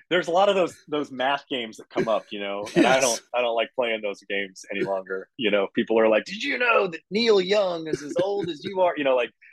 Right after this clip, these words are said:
Speaker 1: these weird, you know, like,
Speaker 2: Yes.
Speaker 1: "Oh, no, I don't wanna, let's not do that." Oh.
Speaker 2: Yeah,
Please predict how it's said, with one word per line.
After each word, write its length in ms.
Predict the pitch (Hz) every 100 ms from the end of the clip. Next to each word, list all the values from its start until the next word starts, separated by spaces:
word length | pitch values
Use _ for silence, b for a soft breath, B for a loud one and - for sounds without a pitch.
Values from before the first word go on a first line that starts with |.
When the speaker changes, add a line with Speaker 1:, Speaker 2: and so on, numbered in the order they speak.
| _
Speaker 1:
these 180 | 143 139 127
weird, 540 | 135 139 135 131 131 -
you 100 | 180
know, 60 | 135
like, 120 | 123
Speaker 2:
Yes. 280 | 120 104 98
Speaker 1:
"Oh, 20 | 151
no, 320 | 143 127 135
I 20 | 147
don't 220 | 143 135
wanna, 260 | 143 139 131 _ _ _ _ -
let's 240 | 123 -
not 180 | 120 104
do 140 | 104
that." 240 | 95 92 87 _ -
Oh. 320 | 147 123 113 - _ _ -
Speaker 2:
Yeah, 180 | 110